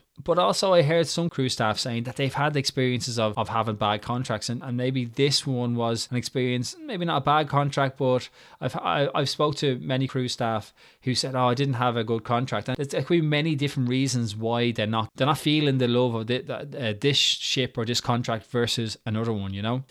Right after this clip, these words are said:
So that's it. It's just people are, are, can be, can be complex and, and, and, and hard to, to please or understand sometimes. And, and, and that's what, what our job is. We're around people all the time and we work with people and we have to deal with people, and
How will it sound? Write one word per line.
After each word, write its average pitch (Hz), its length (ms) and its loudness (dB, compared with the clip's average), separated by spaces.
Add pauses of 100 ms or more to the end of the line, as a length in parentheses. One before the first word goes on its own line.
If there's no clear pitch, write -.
So - 140 -6
that's 156 180 0
it. 151 120 4
It's 135 120 -2
just 147 200 -4
people 156 360 2
are, 135 160 4
are, 143 300 -4
can 139 180 -4
be, 139 80 0
can 135 220 -2
be 135 80 0
complex 139 600 -4
and, 117 380 -6
and, 110 180 -6
and, 107 300 -10
and 107 200 -6
hard 120 340 -2
to, 107 320 -4
to - 160 -16
please 131 420 0
or 113 240 -4
understand 117 480 -4
sometimes. 107 560 -6
And, 107 160 -6 (320)
and, 127 160 -4
and 123 100 0
that's 135 200 2
what, 135 120 -8
what 123 200 -2
our 117 100 0
job 117 300 0
is. 107 140 -2
We're 113 120 -2
around 113 160 -4
people 135 320 0
all 120 100 2
the 113 60 -8
time 131 420 2
and 117 160 -2
we 113 100 -2
work 127 280 0
with 135 80 -6
people 131 140 -2
and 123 360 0
we 113 80 -2
have 117 160 -4
to 117 100 -8
deal 117 280 -2
with 107 260 -6
people, 120 380 -4
and 98 140 -10